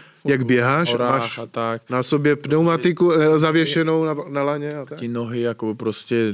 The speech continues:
Speaker 1: důležitý, záda a tak, ale teďka pět, šest týdnů jenom do Polska, jenom sparingy. Takže to prostě,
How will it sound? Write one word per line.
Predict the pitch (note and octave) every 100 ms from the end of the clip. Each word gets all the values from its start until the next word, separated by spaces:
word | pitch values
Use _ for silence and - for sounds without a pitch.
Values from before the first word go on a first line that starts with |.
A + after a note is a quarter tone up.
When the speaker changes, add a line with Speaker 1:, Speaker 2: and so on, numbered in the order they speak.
| G#2
Speaker 1:
důležitý, | A2 G#2+ A2+ A2+ G#2 A#2+ A#2+
záda | G#2+ G#2+ A2 G#2+
a |
tak, | G#2 A2 -
ale | A#2 A2 - _ _ _ _ _ _ _ _ _
teďka | - B2 - C#3 C3+ C#3 C#3 _ _ _ _
pět, | B2+ B2
šest | B2+ B2
týdnů | A#2 A2 G#2+
jenom | G#2+ G#2+ G2+
do | G2
Polska, | A2+ G#2 - A2+
jenom | A2 G#2+
sparingy. | - F2+ F2 E2 D#2 _ _
Takže | - G#2 G2+ G#2 _ _ -
to | G#2
prostě, | A2+ A2 - - A#2 A2+